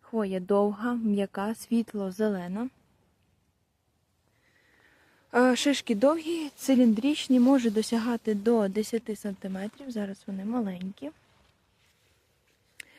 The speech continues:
Темп росту швидкий, з річним прирістом приблизно тридцять-шістдесят сантиметрів.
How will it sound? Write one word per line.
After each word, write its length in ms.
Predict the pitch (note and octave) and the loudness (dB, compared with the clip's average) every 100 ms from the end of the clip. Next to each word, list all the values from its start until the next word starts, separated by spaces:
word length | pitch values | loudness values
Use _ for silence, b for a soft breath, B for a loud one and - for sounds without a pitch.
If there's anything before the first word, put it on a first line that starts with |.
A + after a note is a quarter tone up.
| B - | B 2
Темп 280 | C4+ A3 | 4 4
росту 520 | G#3+ G#3 - - - G3 | 0 -2 -6 -12 -8 -6
швидкий, 520 | - B3+ - C#4+ D#4 | -2 -4 0 0 2
з 60 | |
річним 380 | A3 G#3+ - A3 | 0 -2 2 0
прирістом 460 | G3+ D4 D#4+ - A#3+ | 2 -2 -4 -2 -2
приблизно 420 | G#3 G3+ C4+ A3 | 0 0 0 -2
тридцять-шістдесят 1400 | - C4 - B3 - _ _ _ _ - G#3+ G3 G3 C4+ | -4 -6 -4 -8 -8 _ _ _ _ -2 -2 0 -2 -2
сантиметрів. 680 | - A3 G3 F3 F3 G#3+ | 0 -2 -2 -8 -10 -16